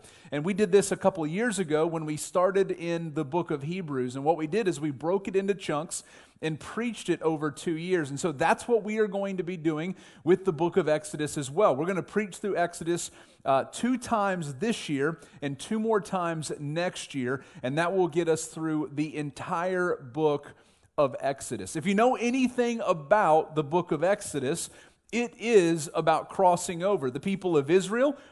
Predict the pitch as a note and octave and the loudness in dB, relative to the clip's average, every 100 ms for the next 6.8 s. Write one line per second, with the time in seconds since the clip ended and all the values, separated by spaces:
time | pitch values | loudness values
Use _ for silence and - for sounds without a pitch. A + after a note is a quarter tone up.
0 | - D#3 D#3 F3 D#3+ - E3 - - G#3 | 2 2 4 -2 -4 -2 -2 -2 2 4
1 | G#3+ A3+ A#3 - D#3+ C#3+ - F#3+ G#3+ G3 | 4 0 -4 -2 -4 -4 -4 -2 -2 -2
2 | A3 - C#3+ D#3+ D3+ C#3+ B2+ D#3 D3+ - | -4 -4 -2 2 2 0 -2 -4 -4 -6
3 | - G3 A#3 G3 D3 F3+ A3 - - _ | -4 2 4 4 2 -2 -4 -8 -20 _
4 | F3 D#3+ F#3 F3 D3+ D#3 G3 B3+ C#4 A3+ | -4 2 4 4 2 2 2 2 0 0
5 | G3+ B3 A3 - F#3 G3+ G#3+ F#3 D#3+ - | 0 2 0 0 2 2 2 0 0 0
6 | F#3 - - G3 D3 C#3+ D3+ | -2 -2 2 2 2 -2 -4